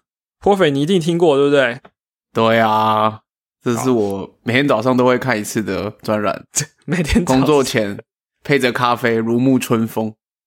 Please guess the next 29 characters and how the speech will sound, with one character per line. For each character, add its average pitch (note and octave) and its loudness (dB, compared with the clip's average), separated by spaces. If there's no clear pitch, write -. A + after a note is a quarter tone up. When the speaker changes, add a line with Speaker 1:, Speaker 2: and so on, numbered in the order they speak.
Speaker 1:
<laughs> - -6
好， B2 -6
那 A3 2
工 A3 2
程 G#3 2
师 G#3+ 0
干 G#3 2
话 G3+ 2
为 G3+ 2
什 F3+ -4
么 C#3 -2
这 F#3 -2
礼 D#3+ 2
拜 D3+ 2
要 D#3+ 4
特 F3 -2
别 C#3+ 2
讲？ A#2 -4
因 D3+ -6
为 F3 -4
它 F3+ -2
隔 C#3+ -2
了 C#3+ 2
好 E3 2
几 C#3+ -10
个 B2+ -10
月， C#3+ -4
大 G3 2
概 A#3+ 0